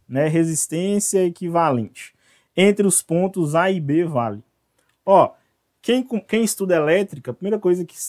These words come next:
vê lá é o que que é resistência. Eu vou mostrar pra vocês aqui, mas o que que é resistência equivalente, né?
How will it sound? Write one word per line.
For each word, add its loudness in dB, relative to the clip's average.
vê -4
lá 0
é 0
o -4
que -6
que -8
é -4
resistência. -6
Eu -2
vou 0
mostrar -2
pra -18
vocês -10
aqui, -10
mas -8
o -10
que 0
que -4
é 0
resistência -4
equivalente, -10
né? -2